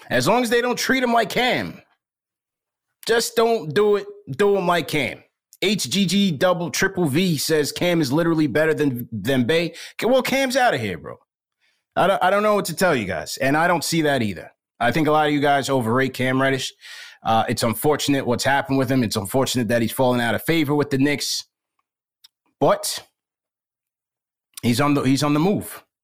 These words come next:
And we'll see what happens there, because that's another one on my list. The Knicks at the deadline should be getting rid of Cam Reddish. You gotta trade him at this point.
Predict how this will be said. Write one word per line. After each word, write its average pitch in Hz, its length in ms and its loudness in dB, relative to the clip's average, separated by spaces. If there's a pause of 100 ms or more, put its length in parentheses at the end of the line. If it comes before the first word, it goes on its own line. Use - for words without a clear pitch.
(720)
And 110 200 2
we'll 127 100 2
see 139 600 0 (340)
what 131 180 2
happens 131 400 0
there, 170 180 2
because 139 260 -2
that's 151 220 0
another 151 280 2
one 147 160 0
on 143 80 2
my 143 160 2
list. 165 280 -2
The 131 60 -2
Knicks - 540 -2 (200)
at 156 180 0
the 147 60 0
deadline 135 720 0 (680)
should 160 400 -2
be 143 180 2
getting 127 480 0
rid 123 220 2
of 117 220 0
Cam 110 320 -2
Reddish. 87 320 -4
You 104 60 -4
gotta 143 180 2
trade 120 260 -2
him 85 100 -8
at 87 120 -6
this - 180 -6
point. 76 240 -12